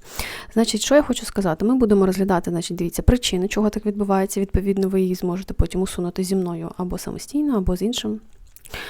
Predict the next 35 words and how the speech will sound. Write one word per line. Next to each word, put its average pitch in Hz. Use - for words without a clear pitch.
Ладно, 196
я 202
немножечко 208
ревную, 214
але 208
<laughs> 320
з 208
іншим 202
психологом. 254
Е, 196
або 202
тоді 196
вже, 214
ну, 196
самостійно 196
пропрацювати. -
І 240
буду 240
казати 208
думку, 196
яка, 214
м, 185
є 185
в 185
вашій 170
голові, 214
яка 185
с-, -
ну, 196
збігається 185
з -
цією 190
причиною. 175
Тому 277
погнали. 196